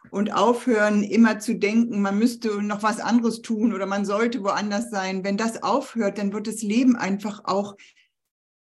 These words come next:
so viel schöner und so viel entspannter und wir müssen gar nicht mehr so viel tun, um bei uns zu sein, um mit uns zu sein, sondern wir sind im Moment und genießen das. Und trotzdem kommt, wie du sagst, kommt eben die Achterbahn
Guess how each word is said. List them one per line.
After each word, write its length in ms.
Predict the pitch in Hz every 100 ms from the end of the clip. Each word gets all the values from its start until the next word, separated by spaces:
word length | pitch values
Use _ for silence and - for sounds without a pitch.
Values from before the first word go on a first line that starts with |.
| _ _ - -
so 140 | 240
viel 240 | 240 247
schöner 720 | 233 - - 330 359 247 135 139
und 180 | 180
so 220 | 190 226 247
viel 320 | - 233 233
entspannter 1000 | 208 226 - - 226 269 349 - 135 120
und 160 | 180 196
wir 80 | 220
müssen 320 | 240 240 233
gar 180 | 214 233
nicht 200 | 233 233
mehr 260 | 226 226
so 140 | 220 226
viel 440 | - 226 220 -
tun, 500 | - - 294 240 185
um 340 | - - 220 208
bei 280 | 196 233 233
uns 400 | 208 208 208 -
zu 140 | 190
sein, 500 | 180 165 170 151 151 - -
um 160 | 202
mit 240 | 233 233 -
uns 260 | 202 202
zu 100 | 220
sein, 220 | 196 196
sondern 260 | 196 196 202
wir 120 | 208
sind 180 | 208 233
im 100 | 226
Moment 440 | 208 202 208 247
und 200 | - 220 220
genießen 420 | 226 285 - 208
das. 200 | 180 208
Und 120 | 208
trotzdem 460 | 208 254 - 277 233
kommt, 280 | 196 202 214
wie 100 | 214
du 120 | 208
sagst, 400 | 220 208 208 -
kommt 240 | 226 233
eben 180 | - 208
die 140 | 208
Achterbahn 800 | - 202 - 214 208 214 247 262